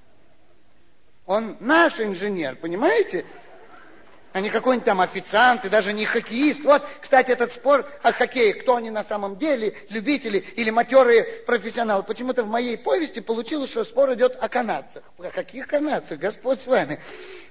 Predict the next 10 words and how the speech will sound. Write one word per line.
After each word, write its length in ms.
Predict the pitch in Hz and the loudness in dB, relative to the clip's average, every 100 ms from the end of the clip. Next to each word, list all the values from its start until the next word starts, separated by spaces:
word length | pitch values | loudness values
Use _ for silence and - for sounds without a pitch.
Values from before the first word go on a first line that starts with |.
| - | -14
И 100 | 190 | -6
кон-, 220 | 202 220 | -2 -2
потом, 360 | 202 208 220 202 | -6 -8 -6 -2
ради 240 | 208 214 | -2 -2
бога, 320 | 220 247 240 | 2 2 2
объясните 640 | 240 233 214 247 277 - | -4 -8 -8 -2 -2 -2
мне, 300 | 220 226 359 | -6 -2 0
что 200 | 285 247 | 0 0
такое, 560 | 247 240 - 269 262 233 - - - | 0 -2 -2 0 0 0 -8 -20 -10
м, 260 | 226 214 | -6 -6